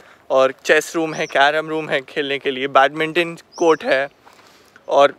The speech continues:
जितने भी clubs हैं यहाँ उनके rooms हैं, जैसे music club का room है, dance club का room है,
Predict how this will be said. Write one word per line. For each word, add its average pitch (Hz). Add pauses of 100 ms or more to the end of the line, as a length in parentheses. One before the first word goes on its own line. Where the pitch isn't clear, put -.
(180)
जितने 160
भी 185
clubs 160
हैं 143
यहाँ 143
उनके 170
rooms 175
हैं, 127
जैसे 131
music 147
club 151
का -
room 143
है, 143 (340)
dance 147
club 165
का -
room 147
है, 135